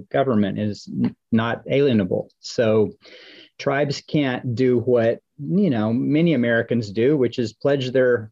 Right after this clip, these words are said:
you know, their home, um, as collateral, um, for, for financing. So that's one of the challenges. Another challenge for tribes is, uh, related. Uh, they don't have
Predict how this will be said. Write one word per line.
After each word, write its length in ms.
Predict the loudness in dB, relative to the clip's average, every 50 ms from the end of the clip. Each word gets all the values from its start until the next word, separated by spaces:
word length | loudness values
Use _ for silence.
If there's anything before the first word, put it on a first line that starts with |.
| -8
you 100 | -6 -4
know, 100 | -4 0
their 160 | 0 2 2
home, 480 | 2 2 0 0 0 -2 -2 -4 -6 -6 -6
um, 320 | -6 -4 -2 0 0 0 0
as 200 | -2 -4 -4 -6
collateral, 600 | -4 -4 -2 0 0 2 2 0 0 -4 -8 -12 _ -12 -6
um, 400 | -4 -2 0 2 2 2 0 -2 -4 -6 -10 -8 -6 -2
for, 260 | 0 2 2 0 -2 -4 -2
for 140 | -2 -2
financing. 720 | -2 0 -2 0 0 0 -2 -4 -6 -6 -8 -6 -6 -8 -10 _ -20 -20 -20 -20 -20 _ -10
So 200 | -4 0 0 0
that's 320 | 2 0 -2 -2 -2 0
one 200 | 0 2 2 2
of 60 | 2 2
the 60 | 0
challenges. 800 | 0 0 -2 -2 -2 -2 -4 -4 -4 -4 -4 -4 -4 -8 -14 _ _ -4
Another 400 | 0 2 2 2 4 2 2 0
challenge 500 | 0 0 0 0 0 2 0 0 -2 -2
for 160 | -2 -2 -2
tribes 800 | -2 -2 -2 -2 0 0 0 0 0 0 -2 -6 _ -20 -18 -10 -2
is, 580 | 0 2 4 4 4 2 0 -2 -6 -10 -14 -18 _ _ -14 -14
uh, 100 | -12 -10
related. 760 | -6 -2 0 2 2 2 4 2 2 2 2 2 2 2 2
Uh, 140 | 0 0 0 0
they 160 | 0 0 0
don't 180 | 2 2 0 0
have 320 | 0 0 0 0 -2 -4